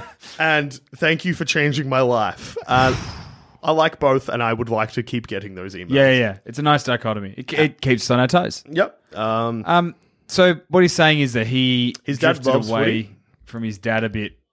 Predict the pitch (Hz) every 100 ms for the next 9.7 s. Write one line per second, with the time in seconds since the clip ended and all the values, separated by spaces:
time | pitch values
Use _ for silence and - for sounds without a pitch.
0 | _ _ _ _ _ _ _ 107 113 147
1 | 110 101 117 117 - 120 123 127 110 -
2 | 117 - 117 113 113 120 120 _ - 180
3 | 139 180 165 170 139 113 90 156 160 147
4 | 131 127 117 113 110 110 - 107 120 120
5 | 120 123 120 127 139 147 143 - - -
6 | 101 98 - 104 98 95 - 113 110 -
7 | - _ _ _ 104 107 107 - 110 -
8 | - 104 104 101 95 110 98 110 98 95
9 | - 101 95 98 - -